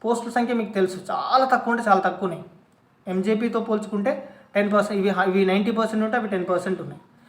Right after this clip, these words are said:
కాబట్టి ఎంజేపీ వాళ్ళకి వన్ వీక్ టైమ్ పెట్టినా, మిగతా సొసైటీస్కి వన్ డే, టూ డేస్లోనే అయిపోయి, వీళ్ళతో సమానంగానే మీ వెరిఫికేషన్ కంప్లీట్ చేసుకుంటారు. పోస్టింగ్స్ అందరికీ ఒకేసారి వచ్చే అవకాశాలు అయితే ఉన్నాయి.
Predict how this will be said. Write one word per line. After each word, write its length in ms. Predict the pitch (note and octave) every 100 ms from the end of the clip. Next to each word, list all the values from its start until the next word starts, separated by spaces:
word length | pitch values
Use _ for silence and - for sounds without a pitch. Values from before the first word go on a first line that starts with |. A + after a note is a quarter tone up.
| - -
కాబట్టి 260 | F3+ G3
ఎంజేపీ 380 | G3+ F#3 G#3 G3+
వాళ్ళకి 300 | G3 F#3+ F#3+
వన్ 180 | E3+ E3+
వీక్ 180 | F#3 F3+
టైమ్ 200 | F3+ F3+
పెట్టినా, 320 | F3 G3 G3+ A3 - - - -
మిగతా 240 | F#3 G3 F#3+
సొసైటీస్కి 640 | F#3+ F#3+ F#3 F#3+ F#3 -
వన్ 220 | E3+ E3+
డే, 120 | F3+ F#3
టూ 140 | F3+
డేస్లోనే 380 | F3 E3+ F3+ F3
అయిపోయి, 300 | E3 G#3 - - - _ -
వీళ్ళతో 240 | F#3+ G3
సమానంగానే 580 | F#3+ F3 F3+ F3+ F3+ G3+
మీ 100 | F3+
వెరిఫికేషన్ 520 | D#3+ E3 - F3 F#3+
కంప్లీట్ 340 | F3+ E3+ F#3+ F#3
చేసుకుంటారు. 420 | F3+ F3+ F#3 G#3+ - - - _ -
పోస్టింగ్స్ 360 | F#3 G3+ G3 F3
అందరికీ 360 | E3 E3 A#3 - - _ -
ఒకేసారి 480 | F3 F#3+ F3 F3+ F3+ - - - _ _ _ _ _ -
వచ్చే 180 | -
అవకాశాలు 400 | E3 D#3 D#3 E3 F3+
అయితే 120 | F3+
ఉన్నాయి. 180 | D3+